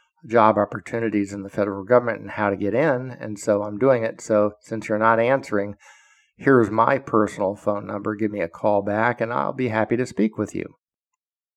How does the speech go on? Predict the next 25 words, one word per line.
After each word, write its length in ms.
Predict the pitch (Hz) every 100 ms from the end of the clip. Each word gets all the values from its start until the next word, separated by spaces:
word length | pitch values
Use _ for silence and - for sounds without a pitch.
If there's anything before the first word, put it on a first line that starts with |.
| - -
And 140 | 92
so 120 | 101
I 60 | 104
did. 220 | 135 92 - _ _ _ _ _ _ _ _ _ _ - - - -
And 100 | 110
lo 180 | 117 196
and 80 | 226
behold, 300 | 147 135 139
about 340 | 113 120 117
a 60 | 104
week 380 | 101 160 214 113
later, 400 | 127 147 113 98
I 80 | 98
get 200 | 110 -
this 280 | 104 - -
off-the-cuff, 760 | 135 160 - - 131 123 - - _ _ _ _ _
out-of-the-blue 640 | - 131 113 101 120 110 107
phone 280 | - 202 226
call 560 | - 76 76 117 - _ _ _ _ _ _
while 400 | 107 104 90 95
I 100 | 90
was 220 | 98 117
driving 540 | - 190 208 160 117 110
my 100 | 131
car. 600 | - 220 170 67 -